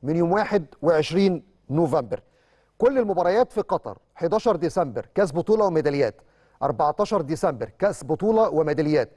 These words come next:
تمنتاشر ديسمبر كأس بطولة وميداليات. وكل شخص يقدر يشتري ست تذاكر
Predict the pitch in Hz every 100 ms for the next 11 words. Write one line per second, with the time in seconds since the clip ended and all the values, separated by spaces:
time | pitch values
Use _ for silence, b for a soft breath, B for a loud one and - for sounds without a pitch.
0 | b b 131 143 139 202 208 156 165 220
1 | 220 202 - 185 - 165 160 202 202 196
2 | b b b 120 170 185 - 147 160 143
3 | 113 - 135 247 247 233 247 - - _
4 | _ - 170 214 208 170 214 226 - -
5 | - - 233 - - 143 220 220 226